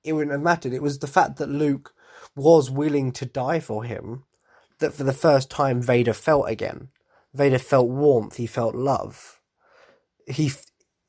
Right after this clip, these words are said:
he felt Anakin. Vader was the result of pain and loss and the fact that he felt so alone, and the suit perfectly represented his isolation as he was locked away from the rest of the world.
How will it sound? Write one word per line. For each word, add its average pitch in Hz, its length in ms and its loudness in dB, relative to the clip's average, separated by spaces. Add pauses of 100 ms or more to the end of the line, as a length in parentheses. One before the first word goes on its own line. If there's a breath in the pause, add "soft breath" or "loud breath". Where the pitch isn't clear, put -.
(120)
he 143 280 -4
felt 143 340 2
Anakin. 127 640 -4 (720 soft breath)
Vader 165 420 4
was 131 520 0
the 139 100 -4
result 123 540 -2
of 110 340 -8 (300)
pain 127 480 0
and 117 260 0
loss 117 360 2
and 113 80 -6
the 110 40 -4
fact - 420 0
that 117 220 -2
he - 300 -20
felt - 420 0
so 117 320 0
alone, 113 400 2
and 107 220 -6 (760 soft breath)
the 135 80 -4
suit 127 400 0
perfectly 131 560 -2
represented 120 560 -2
his 107 180 -4
isolation 113 680 0
as 101 200 -8
he 110 100 -6
was 113 240 -4
locked - 280 -2
away 123 260 0
from 110 140 -6
the 110 60 -2
rest 110 220 -4
of 110 80 -10
the 113 80 -4
world. - 340 -2